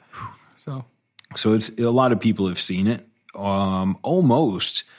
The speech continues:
Speaker 2: as I pull the beer up here on Untappd, I can see that I've got ninety-eight friends that have had this beer.
Speaker 1: Wow.
Speaker 2: Um, so sorry about asking
Speaker 1: Yeah.
Speaker 2: you to have it again if you wanna earn the Drinking
Speaker 1: <laughs>
Speaker 2: Socially badge, but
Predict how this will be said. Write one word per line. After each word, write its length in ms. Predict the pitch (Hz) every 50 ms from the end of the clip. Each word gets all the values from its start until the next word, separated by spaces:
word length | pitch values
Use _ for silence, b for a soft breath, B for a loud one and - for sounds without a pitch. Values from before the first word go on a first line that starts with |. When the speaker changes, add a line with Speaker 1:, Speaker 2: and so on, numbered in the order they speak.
| B B B B B
Speaker 2:
as 120 | 101 92
I 100 | 101 98
pull 260 | 90 - - 113 107 101
the 80 | 98
beer 260 | 90 85 104 98 98
up 160 | 98 95 85 -
here 240 | - 101 98 98
on 160 | 95 92 95 92
Untappd, 640 | - 95 95 92 90 - 95 95 95 92 - -
I 60 | 90
can 180 | 90 95 92 87
see 320 | - - - 101 95 92
that 180 | 90 87 92 90
I've 240 | 90 87 87 87 82
got 420 | 98 92 90 90 90 - - - -
ninety-eight 640 | 87 98 107 127 135 123 123 117 117 120 113 87 -
friends 460 | - - 104 107 107 98 95 87 -
that 120 | 87 85
have 140 | 85 85 76
had 240 | - 85 82 82 78
this 160 | 85 82 -
beer. 380 | - 82 87 85 82 82 73 78
Speaker 1:
Wow. 280 | 87 107 139 156 113 95 B B B B -
Speaker 2:
Um, 400 | 87 87 85 85 87 85 - -
so 600 | - - - 92 90 87 85 87 87 85 76 - -
sorry 380 | - - - 110 113 117 120 117
about 360 | 107 98 110 113 110 104 -
asking 360 | 104 107 110 - - 110 101
Speaker 1:
Yeah. 60 | 101
Speaker 2:
you 60 | 101
to 100 | 95 101
have 280 | 90 80 101 101 95 95
it 60 | 101 87
again 420 | 85 78 76 87 85 101 110 113
if 160 | 107 101 -
you 100 | 98 95
wanna 220 | 92 95 95 95 95
earn 240 | 92 98 101 98
the 80 | 95 90
Drinking 400 | 85 82 98 98 98 98 92 -
Speaker 1:
<laughs> 100 | - 143
Speaker 2:
Socially 400 | 135 127 131 131 131 - 135 127 123 123 - -
badge, 480 | 139 123 127 127 127 120 117 110 95
but 280 | 90 104 104 101 -